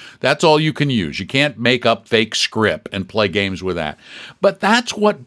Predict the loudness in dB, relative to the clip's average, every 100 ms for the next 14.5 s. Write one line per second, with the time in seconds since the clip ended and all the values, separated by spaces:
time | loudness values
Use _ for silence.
0 | _ 0 0 2 2 2 0 -2 0 -2
1 | -2 -4 0 2 4 2 0 -2 0 0
2 | 2 2 2 -2 0 2 2 -2 -14 -4
3 | 0 2 2 2 2 2 2 2 2 2
4 | 2 2 0 0 0 2 2 2 2 -2
5 | -12 -20 -20 -2 0 0 -2 -6 -4 -4
6 | -6 -4 2 4 6 4 6 4 4 0
7 | 2 2 2 0 -2 -4 -2 0 0 -2
8 | -6 -20 -4 -4 -4 _ -4 0 0 2
9 | 4 4 2 4 4 4 2 4 6 6
10 | 2 0 0 4 4 2 2 2 0 2
11 | 2 2 0 0 0 0 -2 -8 -4 -4
12 | -2 -2 2 2 2 2 2 4 2 2
13 | -2 0 -2 -2 0 2 4 4 4 2
14 | 2 0 -4 -18